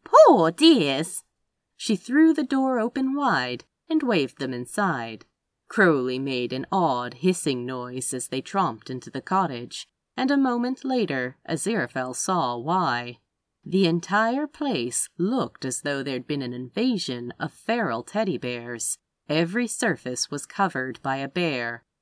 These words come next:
or bear-related item. Decorative plates, posters, needlepoints, cushions, a large velvet Elvis painting, except Elvis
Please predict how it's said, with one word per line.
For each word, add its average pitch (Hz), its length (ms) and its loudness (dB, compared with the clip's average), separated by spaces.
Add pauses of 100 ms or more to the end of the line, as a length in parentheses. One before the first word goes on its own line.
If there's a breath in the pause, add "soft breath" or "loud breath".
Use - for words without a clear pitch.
or 262 200 4
bear-related 233 960 0
item. 127 640 -4 (360)
Decorative 156 560 -2
plates, 139 560 -6 (280)
posters, 170 760 0 (220)
needlepoints, 147 960 -2 (200)
cushions, 127 760 -4 (280)
a - 120 0
large 190 640 4
velvet 170 540 2
Elvis 185 500 -2
painting, 127 580 -8 (300)
except - 500 -6
Elvis 147 640 -2